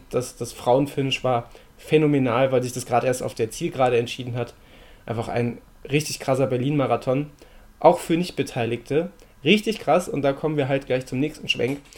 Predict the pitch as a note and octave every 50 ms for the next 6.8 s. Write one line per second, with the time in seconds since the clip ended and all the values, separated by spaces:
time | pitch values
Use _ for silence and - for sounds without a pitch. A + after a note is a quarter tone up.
0 | - - - - _ A#2+ B2 C3 C#3+ D#3+ D#3+ D3 D3+ D#3 F3 E3 D#3 D3 - -
1 | C#3 C#3+ C#3+ - - B2 - - - G#3 D#3+ B2 A2+ A2+ G#2 - - B2+ D3+ D3+
2 | B2+ C3 D3 - - D#3+ D3 C#3 C3+ B2+ C3 C3 B2+ B2 C3 C#3+ C#3 - - -
3 | - _ _ - B2 D#3+ G3+ A3+ F#3+ D3 D3 C#3+ - - - - - - - -
4 | A#2 D#3+ G3 A#3 - F#3+ - - - D3 D3+ - F3+ F3 C#3+ C#3+ D3+ - - D#3
5 | D3+ F3 F3+ - C3+ B2+ - - A#2 A#2 A#2 - - C3 C3+ C3+ - - - D3+
6 | - - D3 C#3+ C3+ - - B2+ B2 - - A#2+ A#2+ - - -